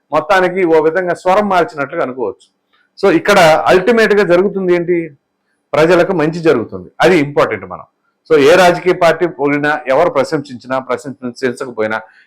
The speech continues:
ఇప్పుడు ఎవరో తెలంగాణ రాజకీయ పార్టీ నాయకులు ఎవరో ప్రశంసిస్తారని కాదు కదా చంద్రబాబు గారు చేస్తుంది. ఆయన ప్రజలను దృష్టిలో పెట్టుకున్నారు. So గత ప్రభుత్వ పాలనకి ఇప్పుడు పాలనకి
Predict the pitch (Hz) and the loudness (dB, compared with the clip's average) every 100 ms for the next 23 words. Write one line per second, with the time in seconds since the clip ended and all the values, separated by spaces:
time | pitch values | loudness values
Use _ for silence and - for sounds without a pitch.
0 | _ - 120 113 165 175 165 - - 135 | _ -4 0 2 4 4 2 -8 -2 0
1 | 151 160 151 147 139 135 139 139 139 135 | 2 2 2 2 2 0 -4 -2 -2 -2
2 | 131 135 131 139 123 123 143 143 - 127 | -2 0 -2 -2 -4 -6 -8 -10 -4 -4
3 | 131 123 151 151 139 143 151 156 120 107 | -2 0 0 0 -4 -6 -2 -2 0 -4
4 | 107 113 - 92 92 _ _ _ 110 151 | -2 -6 -8 -20 -20 _ _ _ 0 2
5 | 214 - 175 185 196 160 151 160 135 117 | 2 2 2 2 2 0 0 0 0 -2
6 | 113 104 98 104 - _ _ _ - 170 | -6 -4 -4 -4 -8 _ _ _ -2 0
7 | 135 180 185 185 185 185 175 170 165 156 | 2 0 0 0 0 0 2 2 0 -2
8 | 185 160 147 165 160 156 151 | -6 -6 -4 0 2 2 0